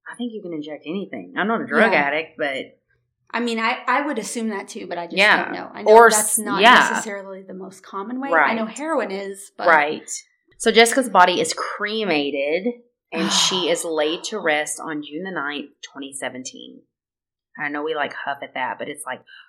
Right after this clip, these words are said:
Speaker 1: her family
Speaker 2: Yeah,
Speaker 1: thought
Speaker 2: yeah, I, I, I
Speaker 1: she
Speaker 2: don't
Speaker 1: had
Speaker 2: blame the
Speaker 1: everything
Speaker 2: family
Speaker 1: that
Speaker 2: at
Speaker 1: the
Speaker 2: all. No, no,
Speaker 1: police
Speaker 2: no,
Speaker 1: would
Speaker 2: yeah.
Speaker 1: need, you know, that they had
Speaker 2: Yeah.
Speaker 1: everything. So her family's devastated.
Speaker 2: Well, of course.
Speaker 1: And no one who knows her believes that she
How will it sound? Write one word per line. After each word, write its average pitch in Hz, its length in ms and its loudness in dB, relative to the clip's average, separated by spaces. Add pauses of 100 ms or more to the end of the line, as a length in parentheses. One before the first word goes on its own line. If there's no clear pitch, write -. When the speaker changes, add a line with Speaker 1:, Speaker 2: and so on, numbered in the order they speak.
(160)
Speaker 1:
her 233 200 -4
family 381 420 -4
Speaker 2:
Yeah, 220 60 -8
Speaker 1:
thought 285 520 4
Speaker 2:
yeah, 240 260 2
I, 220 140 0
I, - 320 -4
I 240 160 4
Speaker 1:
she 302 140 6
Speaker 2:
don't 330 80 4
Speaker 1:
had 330 120 8
Speaker 2:
blame 226 120 0
the 196 60 4
Speaker 1:
everything 269 380 6
Speaker 2:
family 262 200 2
Speaker 1:
that 247 120 8
Speaker 2:
at - 40 2
Speaker 1:
the 226 60 8
Speaker 2:
all. - 60 4
No, 180 60 -4
no, 220 60 4 (220)
Speaker 1:
police - 140 0
Speaker 2:
no, 208 140 0
Speaker 1:
would 208 140 2
Speaker 2:
yeah. 233 160 -2
Speaker 1:
need, 214 520 0
you 214 80 -2
know, 202 100 -2
that 202 140 -4
they 214 120 0
had 185 320 4
Speaker 2:
Yeah. 196 40 2
Speaker 1:
everything. 147 720 -4 (720)
So - 160 -8
her 185 80 -4
family's 196 440 -12
devastated. 151 760 -6
Speaker 2:
Well, 240 140 2
of 214 140 -6
course. 180 420 -8
Speaker 1:
And 190 260 0
no 190 200 8
one 254 200 4
who 233 160 0
knows 180 440 0
her 135 520 -2 (320)
believes 156 640 -2
that 147 300 -4
she - 400 -6